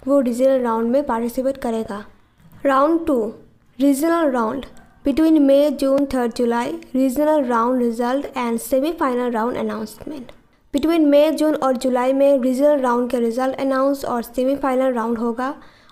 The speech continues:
और जो भी रीजनल राउंड में विन होता है वो सेमीफाइनल राउंड में पार्टिसिपेट करेगा। फर्स्ट रीजनल राउंड ट्वेंटी मई सैटरडे कोलकाता। पहला रीजनल राउंड ट्वेंटी मई को होगा कोलकाता में।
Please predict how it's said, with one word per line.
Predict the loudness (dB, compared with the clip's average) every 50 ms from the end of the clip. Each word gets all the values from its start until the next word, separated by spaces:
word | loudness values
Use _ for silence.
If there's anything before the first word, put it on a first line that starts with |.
| -14 _ -2
और | -2 -2 -2 -2 -4
जो | -4 -2 0 2 2
भी | 2 2 2 2
रीजनल | 2 0 0 2 2 2 0 0 -2
राउंड | -2 -2 -2 -2 -2 -2
में | -2 -2 -2 -2
विन | -2 -2 -2 -2 -2
होता | -2 -4 -4 -4 -4 -4
है | -4 -2 -4 -2 -2
वो | -2 -4 -4
सेमीफाइनल | -4 -4 -4 -4 -2 -2 -2 -2 -4 -2 -2 -2 -2 -2
राउंड | -2 -2 -4 -2 -2 -2
में | -2 -2 -2 -2 -4
पार्टिसिपेट | -4 -6 -6 -6 -6 -8 -6 -6 -6 -6
करेगा। | -6 -10 -8 -8 -8 -10 -10 -12 -14 -18 -20 -20 _ _ _ _ _ _ _ _ _ _ _ _ -20 -20 -20 -8 -2
फर्स्ट | 0 2 2 2 0 -2 0
रीजनल | 2 2 2 4 4 4 4 2 2
राउंड | 2 2 0 2 2 0 -2 -4
ट्वेंटी | -4 -2 0 0 2 2 0 0
मई | 0 0 0 -2 -2 -4 -4
सैटरडे | -6 -6 -6 -4 -4 -4 -4 -4 -4 -4
कोलकाता। | -4 -4 -4 -4 -4 -6 -8 -8 -10 -12 -14 -18 -20 _ _ -20 -20 _ _ _ _ _ _ _ 0
पहला | 2 2 2 2 2 2
रीजनल | 2 2 2 2 2 2 2 2
राउंड | 2 2 2 2 0 0
ट्वेंटी | 2 0 0 2 2 0
मई | 0 0 0 -2
को | 0 0 0
होगा | 2 2 0 0 0
कोलकाता | -2 -2 -4 -4 -4 -4 -6 -4 -4 -4
में। | -4 -4 -6 -8